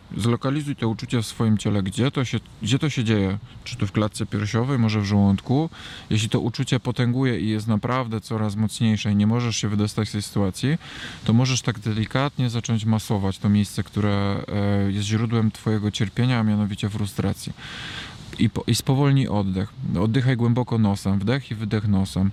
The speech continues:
Zrób kilka głębokich wdechów nosem, skup się na tym oddechu, na wdechu, na wydechu. I skup się na oddechu przez najbliższe, nie wiem, kilkanaście, kilkadziesiąt sekund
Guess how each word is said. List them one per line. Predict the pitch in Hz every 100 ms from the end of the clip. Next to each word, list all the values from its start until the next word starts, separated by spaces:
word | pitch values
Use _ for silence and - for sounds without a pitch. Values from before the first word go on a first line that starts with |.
| - - - - -
Zrób | 117 127
kilka | - - 117
głębokich | 113 107 110 110
wdechów | 101 104 101 101
nosem, | 104 107 123 123 120
skup | - - 117
się | - 104
na | 101
tym | - 101
oddechu, | 98 98 113 113 120 113 110 - - - -
na | 98
wdechu, | 95 104 113 110
na | 101
wydechu. | 95 92 98 110 - 104 - - - - - - - - -
I |
skup | - - 110
się | 123
na | 113
oddechu | 107 98 110 117
przez | 101 107
najbliższe, | 110 104 98 101 - 107 104
nie | 101
wiem, | 98
kilkanaście, | - 101 107 107 - 104
kilkadziesiąt | - - 101 101 101 -
sekund | 95 - 147